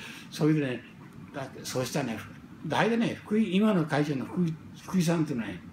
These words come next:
おい、もう半分おちょくなんだよね。でね、「お前、お前舞台出ろ」って、ね、「挨拶しろ」って言ったね、言うからね、しょうがない。うん、で、言った、出てね、で、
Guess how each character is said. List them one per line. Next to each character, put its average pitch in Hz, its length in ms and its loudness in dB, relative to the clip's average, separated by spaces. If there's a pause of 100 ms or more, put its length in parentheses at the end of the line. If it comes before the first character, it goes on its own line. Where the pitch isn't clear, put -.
(120)
お 139 120 6
い、 160 60 4 (220)
も 143 120 0
う - 20 0
半 160 300 4
分 262 200 6
お 208 80 2
ち 208 120 0
ょ 196 40 4
く 196 80 2
な 185 120 4
ん 127 100 4
だ 101 80 -6
よ 95 60 -8
ね。 117 180 -4 (720)
で 113 140 0
ね、 110 100 0
「お 101 100 -2
前、 156 200 6 (440)
お - 60 -6
前 131 160 2
舞 151 140 4
台 170 160 4
出 139 100 2
ろ」 127 80 -2
っ 113 60 -6
て、 - 100 -8
ね、 107 60 -6 (1600)
「挨 147 220 4
拶 170 60 4
し 156 140 0
ろ」 127 120 0
っ - 20 -10
て - 240 -10
言 120 140 -4
っ 117 40 -12
た 131 120 -2
ね、 127 120 -2
言 151 380 4
う - 20 2
か 120 120 -2
ら 104 80 -4
ね、 110 160 -2
し - 120 -4
ょ 120 100 2
う 170 120 2
が 190 60 0
な 143 100 0
い。 107 160 -4 (560)
う 110 40 -10
ん、 110 120 -2
で、 107 80 -4
言 113 100 0
っ 120 60 -12
た、 139 160 -6 (200)
出 135 120 2
て 147 120 2
ね、 101 220 -6 (1120)
で、 107 360 -6